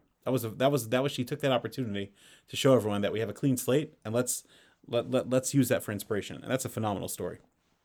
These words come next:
Vart number two. We know that we sing, you know, Kadesh, Orchatz, the Simanim. There's fifteen Simanim, according to most counts. And if you look through it, you'll see. And they correspond to the fifteen Shir Hamalos that David HaMelech sang in Tehillim,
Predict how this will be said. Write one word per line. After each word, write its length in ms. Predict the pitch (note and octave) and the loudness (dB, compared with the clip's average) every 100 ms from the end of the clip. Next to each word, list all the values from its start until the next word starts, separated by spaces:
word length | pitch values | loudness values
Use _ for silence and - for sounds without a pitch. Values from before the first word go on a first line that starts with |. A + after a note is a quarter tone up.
| _ _ _ - - - - _ _ _ _ - | _ _ _ -6 -6 -14 -20 _ _ _ _ -2
Vart 180 | A#2+ A2+ | 0 2
number 140 | G#2+ | -2
two. 260 | - F#2 - _ _ _ _ _ | -2 -4 -6 _ _ _ _ _
We 140 | A#2+ | 2
know 160 | B2 D3+ | 6 8
that 260 | E3 C#3 - | 8 4 0
we 180 | A#2 A2+ | -4 -2
sing, 400 | - D3 B2+ A#2 | 0 2 2 0
you 60 | - | -6
know, 80 | G2 | -4
Kadesh, 500 | C3 C3 A#2+ G#2+ G2 | 4 4 6 2 2
Orchatz, 440 | A#2 A#2 G2+ G#2 | 0 2 -2 -2
the 80 | - | -6
Simanim. 360 | - A#2 G#2 F#2 | -4 -2 -2 -2
There's 200 | G#2+ - | -4 -4
fifteen 300 | D3+ C3+ B2 | -2 2 2
Simanim, 340 | G#2+ F#2 - - _ - - _ | 0 -6 -10 -20 _ -20 -20 _
according 260 | - A2+ F#2+ | 0 0 2
to 40 | |
most 180 | G2 - | -2 -4
counts. 380 | - - - - _ _ _ _ _ _ _ | -8 -8 -12 -14 _ _ _ _ _ _ _
And 140 | A2 G2+ | -4 -2
if 80 | |
you 60 | B2 | 0
look 120 | C#3+ | 0
through 120 | C#3 | 0
it, 60 | A2+ | -2
you'll 80 | - | -2
see. 220 | - - - _ _ _ _ | -8 -10 -14 _ _ _ _
And 180 | A2 A2+ | -2 2
they 200 | A#2 A#2 | 2 2
correspond 600 | - - C#3+ - D#3+ D3 | -2 2 2 4 2 0
to 60 | A#2+ | -2
the 60 | |
fifteen 380 | A2 D3+ - C3+ | -4 -4 2 2
Shir 200 | B2 C3+ | 4 2
Hamalos 560 | A#2 B2 G#2 G2+ - - _ _ _ _ | 4 4 4 0 -6 -10 _ _ _ _
that 440 | A#2 G#2+ - _ | 0 2 0 _
David 240 | B2+ A#2+ A2+ | 0 2 2
HaMelech 220 | G#2 G2+ | 0 0
sang 340 | A#2+ A2 G#2 - | -2 -2 -4 -6
in 300 | G2+ F#2+ G2 | -6 -6 -8
Tehillim, 400 | - A2+ A#2 D#3+ | -4 0 2 0